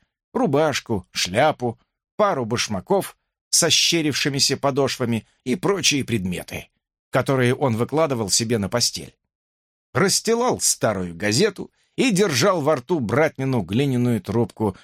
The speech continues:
не закуривая её, и причёсывался его расчёской. Койл сидел с остальными за игрой в двадцать пять. Снотгресс снял колоду и раздал, цыкая зубами, а резчик отвлёкся,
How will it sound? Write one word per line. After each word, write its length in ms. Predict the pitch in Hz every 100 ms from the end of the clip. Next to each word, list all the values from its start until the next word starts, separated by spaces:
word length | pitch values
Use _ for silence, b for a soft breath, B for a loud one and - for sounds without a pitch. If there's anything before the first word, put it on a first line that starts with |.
| B
не 180 | 226 233
закуривая 600 | 180 208 247 226 107 98
её, 320 | 82 76 69 - _ _ _ _ -
и 100 | 104
причёсывался 920 | - 95 - 196 - 156 - - - - _
его 260 | 104 117 143
расчёской. 680 | - - - 69 - - _ _ _ _ _ _ _ _ _ _ _ _ -
Койл 360 | 170 180 165 127
сидел 500 | - 135 165 147 - _ _ -
с 80 | 165
остальными 640 | 139 - 143 151 165 151
за 240 | 107 127 135
игрой 300 | 135 143 107
в 60 |
двадцать 580 | 90 131 - - 135 -
пять. 360 | 95 - - - _ _ _ _ _ -
Снотгресс 580 | 226 240 165 170 175
снял 400 | - - 165 151
колоду 420 | - 127 170 156 156
и 140 | 160
раздал, 580 | 156 139 104 127 120 95
цыкая 440 | - 139 - 110
зубами, 520 | 95 110 107 98 87 - _ -
а 200 | 170 175
резчик 420 | 277 226 - 233
отвлёкся, 680 | 254 135 120 120 - 127